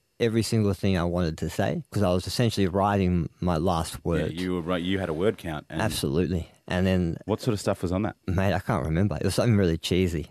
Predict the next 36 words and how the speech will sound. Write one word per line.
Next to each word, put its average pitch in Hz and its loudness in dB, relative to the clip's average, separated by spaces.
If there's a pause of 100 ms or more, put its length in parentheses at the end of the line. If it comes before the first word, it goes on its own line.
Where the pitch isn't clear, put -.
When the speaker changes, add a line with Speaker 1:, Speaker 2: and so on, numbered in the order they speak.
Speaker 1:
At, 101 0
Speaker 2:
Yeah. 95 4
Speaker 1:
at, 107 -2
look, 107 0
at, 110 0
at 104 -2
the 95 -2
time, 92 0
I 87 2
was, 82 -2
you - -2
know, 82 2
I 90 2
was 85 -2
twenty-three. 95 2
I - 4
was 87 -2
pretty 95 -2
confident 92 0
in 87 4
myself. 85 0
I 92 -2
was, 87 -6
you 101 -2
know, 85 0
being 107 0
an 90 0
actor, 90 -2
I 85 -2
was, 87 -6
I - -6
was - -8
physically 92 -2
active. 87 -2
I 82 -2
was, - -6